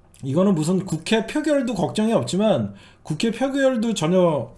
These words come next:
어, 필요 없는 거고요. 그냥 대통령, 그러니까 인사청문회 끝나고 청문보고서 채택하면 대통령이 이 그냥 임명하면 끝이에요. 뭐 국회에서 뭐 청문보고서를 채택을 안 했다?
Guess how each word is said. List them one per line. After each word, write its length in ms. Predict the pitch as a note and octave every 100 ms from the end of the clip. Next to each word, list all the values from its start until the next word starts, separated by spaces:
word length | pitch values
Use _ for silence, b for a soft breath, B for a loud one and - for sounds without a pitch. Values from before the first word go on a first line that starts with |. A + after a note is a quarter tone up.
| -
어, 320 | C3 B2 A#2+ -
필요 220 | - B3+
없는 240 | G3+ D3 E3+
거고요. 480 | D3+ D#3+ G#3+ G#2+ - B B B
그냥 140 | D#3 C#3
대통령, 480 | D3 G#3+ A3 F#3+ D#3
그러니까 300 | F3 D#3+ E3
인사청문회 540 | F#3+ A3+ A#3+ B3+ A#3+
끝나고 540 | C4+ C4+ A#3+ B3 C4+
청문보고서 580 | C4+ C#4 D4 B3 A3 G#3+
채택하면 600 | G#3+ C4 C4 A#3+ A3+ B3
대통령이 600 | F3+ - G#3+ G#3+ A3 G#3+ G#3 B B
이 300 | A3 C4 B3+ B B B
그냥 260 | G#3 G#3 F3+
임명하면 420 | G3 C4 B3+ B3
끝이에요. 640 | D4+ C#4 C4+ F3+ A#2 F#2 - b b b -
뭐 440 | C#3+ C#3+ C#3 B2 B2
국회에서 460 | - - A3 A3
뭐 140 | F#3 E3+
청문보고서를 1040 | A#3 C#4 C#4 B3 A#3 G#3+ F#3+ F#3+ F#3 F#3
채택을 340 | A3+ A#3 A3+ E3
안 140 | D3
했다? 520 | F3 F3 A#3 C#4 -